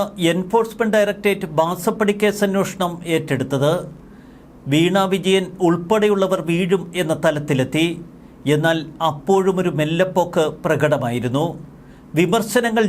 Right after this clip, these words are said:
രൂക്ഷമായപ്പോൾ കേന്ദ്ര അന്വേഷണ ഏജൻസികൾ ശക്തമായി നീങ്ങേണ്ടതിൻ്റെ ആവശ്യകത ഇപ്പോൾ കേന്ദ്ര സർക്കാരിനും ബോധ്യമായി. മുഖ്യമന്ത്രിയുടെ മകൾ ഉൾപ്പെട്ട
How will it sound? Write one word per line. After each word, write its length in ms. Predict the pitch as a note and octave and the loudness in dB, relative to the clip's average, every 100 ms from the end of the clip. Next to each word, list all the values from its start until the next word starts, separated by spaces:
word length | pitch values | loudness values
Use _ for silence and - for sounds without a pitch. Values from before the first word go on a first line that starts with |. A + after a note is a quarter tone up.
| D3 | 2
രൂക്ഷമായപ്പോൾ 840 | F#3 F#3+ - A#3 G#3+ G#3 G#3 G#3 F#3 - - - - | 2 2 -2 0 2 0 2 0 0 -6 -18 -14 0
കേന്ദ്ര 340 | F3 F3+ G3+ G#3+ - E3+ | 2 2 2 0 0 -2
അന്വേഷണ 480 | F3+ G3+ A3 G3+ G#3+ | 0 0 -2 -2 -2
ഏജൻസികൾ 440 | G#3 G3+ G#3 G3 F#3+ F#3 - | 0 -2 0 0 0 0 0
ശക്തമായി 580 | F3 - - G#3+ G#3 F#3+ E3+ | -2 -4 -2 2 2 0 0
നീങ്ങേണ്ടതിൻ്റെ 720 | F#3+ G3+ G#3+ G3 F#3+ F#3+ F#3+ F3+ | 0 2 2 2 0 2 2 2
ആവശ്യകത 500 | F3+ G3+ G#3 F#3+ G3 E3+ - F#3+ | 0 -2 0 0 0 -2 -4 -4
ഇപ്പോൾ 180 | F3+ E3 - | -2 -2 0
കേന്ദ്ര 300 | E3+ F#3+ G#3 - | 0 0 -2 -2
സർക്കാരിനും 520 | F#3+ F#3 F3+ D#3+ D3 C#3 | -2 0 0 -2 -4 0
ബോധ്യമായി. 560 | D3 D3 C#3 A#2+ C3 E3 F3 - - - - - - | 0 -2 -2 0 0 -2 -6 -16 -20 -20 -20 -12 0
മുഖ്യമന്ത്രിയുടെ 720 | F#3+ G3 C4+ C4 B3 B3+ A#3+ G#3+ | 0 2 0 0 2 2 2 2
മകൾ 240 | G3 G#3+ A#3+ - G3+ | 2 2 -2 0 2
ഉൾപ്പെട്ട 380 | G#3 G#3 A3+ | 2 2 0